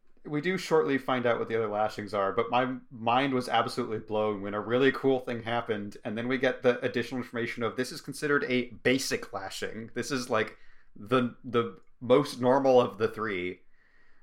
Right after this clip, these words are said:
Um, and yeah, just gravity manipulation is really cool. I feel like I, I,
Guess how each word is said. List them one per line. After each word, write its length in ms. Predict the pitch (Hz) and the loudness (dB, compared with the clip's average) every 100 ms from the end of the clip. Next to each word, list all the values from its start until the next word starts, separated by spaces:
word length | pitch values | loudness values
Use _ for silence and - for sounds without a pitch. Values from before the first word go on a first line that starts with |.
| - | -6
Um, 640 | 123 107 101 95 92 95 - - - - - - - | 2 4 4 0 -4 -10 -14 -18 -20 -20 -20 -10 -2
and 300 | 147 156 - - | 0 0 -6 0
yeah, 280 | 214 339 339 | 2 2 -2
just 340 | - 220 - - - | -4 -4 -6 -14 -10
gravity 380 | 156 185 196 208 | -2 0 2 -2
manipulation 640 | 190 202 190 185 190 196 | -4 -6 -4 -4 -4 -8
is 120 | 180 | -8
really 200 | 185 196 190 | -4 -4 -4
cool. 400 | - 208 226 - - | 2 2 2 -2 -6
I 220 | 135 156 | -2 -2
feel 280 | 156 - 175 | -4 -4 -2
like 380 | 175 170 165 - - 143 | 2 2 2 -8 -12 -6
I, 60 | 139 131 | -4 -2
I, 160 | 127 | -2